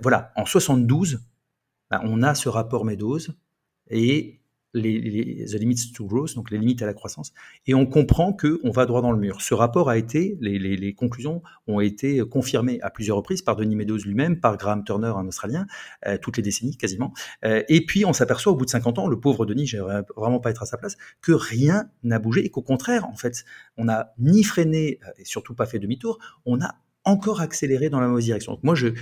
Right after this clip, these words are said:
j'ai tendance à dire qu'en fait, on fonce pas dans le mur,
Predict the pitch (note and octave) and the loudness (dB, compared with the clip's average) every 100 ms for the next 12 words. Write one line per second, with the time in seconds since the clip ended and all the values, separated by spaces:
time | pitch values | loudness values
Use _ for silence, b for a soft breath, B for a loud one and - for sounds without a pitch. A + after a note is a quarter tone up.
0 | B B2 D3 D#3+ C3+ C#3 D3+ B2 C3 C#3+ | B 0 4 4 2 -2 -2 0 -2 0
1 | G#2+ G2+ D3+ C#3 - D3+ A#2 G2 A2 G3+ | -2 -2 -2 -4 0 0 2 0 0 0
2 | G3+ | 0